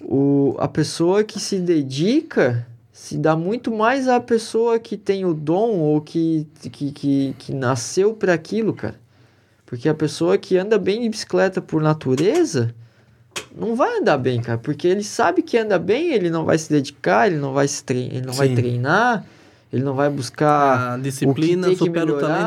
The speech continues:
Speaker 3: talento, né?
Speaker 1: É lá, é lógico, cara. Eu me vejo nisso aí. Cara, sempre treinei muito, sempre batalhei muito.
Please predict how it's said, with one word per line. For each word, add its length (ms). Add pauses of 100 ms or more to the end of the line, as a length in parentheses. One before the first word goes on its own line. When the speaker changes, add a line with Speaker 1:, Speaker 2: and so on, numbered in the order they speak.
Speaker 3:
talento, 140
né? 60
Speaker 1:
É 40
lá, 320
é 40
lógico, 480
cara. 220
Eu 220
me 180
vejo 340
nisso 280
aí. 240 (280)
Cara, 200
sempre 340
treinei 380
muito, 340
sempre 300
batalhei 500
muito. 420